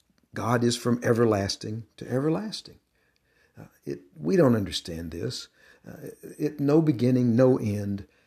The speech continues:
um, eternality. It's a, it's beyond our ability to grasp it, but it means that God is alive and dynamic and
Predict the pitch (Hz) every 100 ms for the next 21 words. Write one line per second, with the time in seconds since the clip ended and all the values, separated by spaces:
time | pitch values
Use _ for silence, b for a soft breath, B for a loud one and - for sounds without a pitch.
0 | _ 107 107 113 101 101 _ 131 123 -
1 | 117 110 110 92 - 95 117 117 120 120
2 | 123 - 113 117 120 127 127 117 110 104
3 | - 120 113 113 113 104 104 101 - 90
4 | 90 110 117 - 95 110 131 131 160 208
5 | 226 180 - - 151 160 143 123 - -
6 | 107 110 139 131 101 101 104 107 101 110
7 | 135 110 92 - 92